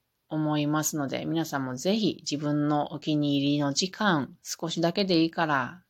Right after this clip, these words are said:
もう心をそこにうる-、潤してもらえたらいいなと思います。私今日一つやってよかったのはね、お皿洗いしてた時にね、ちょっとお皿が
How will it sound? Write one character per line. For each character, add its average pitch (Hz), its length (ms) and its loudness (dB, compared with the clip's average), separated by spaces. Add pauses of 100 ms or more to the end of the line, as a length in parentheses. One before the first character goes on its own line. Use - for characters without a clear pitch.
(920)
も 135 140 -6
う 123 60 -12
心 151 440 2
を 135 80 -2
そ - 160 -8
こ 147 140 -4
に 127 260 -8 (180)
う 170 80 -2
る-、 180 320 2
潤 190 320 4
し 190 60 0
て - 100 -4
も 196 140 4
ら 185 80 8
え 170 40 4
た 131 120 -4
ら 127 80 -2
い 135 60 -2
い 135 40 0
な 135 180 0
と - 80 -12
思 135 120 -8
い 131 80 -6
ま 127 180 -6
す。 - 160 -16 (720)
私 202 440 0
今 175 120 6
日 160 60 -4
一 202 140 -4
つ 175 80 0
や 170 120 6
っ - 20 0
て 160 140 -4
よ 151 80 0
か 151 80 2
っ 139 80 -2
た 143 100 -6
の 135 120 -2
は 135 100 -2
ね、 139 480 -4 (1600)
お 185 180 2
皿 196 600 4
洗 330 280 4
い 247 40 4
し - 60 0
て 185 120 -4
た 175 140 2
時 156 240 -2
に 143 140 0
ね、 151 200 0
ち 196 100 -6
ょ - 20 -2
っ - 80 -2
と 156 100 -8
お 160 100 -6
皿 190 440 4
が 208 480 6